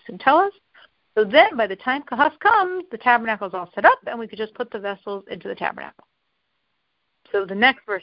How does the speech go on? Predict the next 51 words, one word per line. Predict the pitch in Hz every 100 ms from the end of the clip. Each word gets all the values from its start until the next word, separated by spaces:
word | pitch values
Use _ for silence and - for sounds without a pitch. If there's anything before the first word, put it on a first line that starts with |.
| -
says, | 175 208
"Then | 196 190
journeyed | 185 202
the | 208
division | 180 175 208
of |
the | 208
camp | 160 165
of | 202
Reuven, | 240 453 453 190
according | 185 - 190
to | 190
their | 185
legions, | 240 339 349 311 277
and | 226
over | 202 226
its | 233 -
legion | 226 226 220
was | 202 214
Eleazar, | 208 208 208 208 -
son | 185
of | -
Shedeur. | - 185 226 269 254 254 254 _ _ _ _ _ _ -
Over | 196
the | 196
legion | 220 202
of |
the | 202 -
tribe | 202 190 190 - _ _ _ -
of |
the | 196
children | 214 185 196
of |
Shimon | - 294 269 254
was | 202 190
Shlomiah | - 196 196
ben | 180
Surishadai. | - 202 - 277 277 269 262 262 _ _ _ _
Over | 208 185
the |
legion | 233 220
of | 196
the | 202
tribe | - 202
of | 196
the | 208
children | - - 247 240
of |
Gad | - 403 311
was | 240
Eliasaph | 233 226 214 - - 214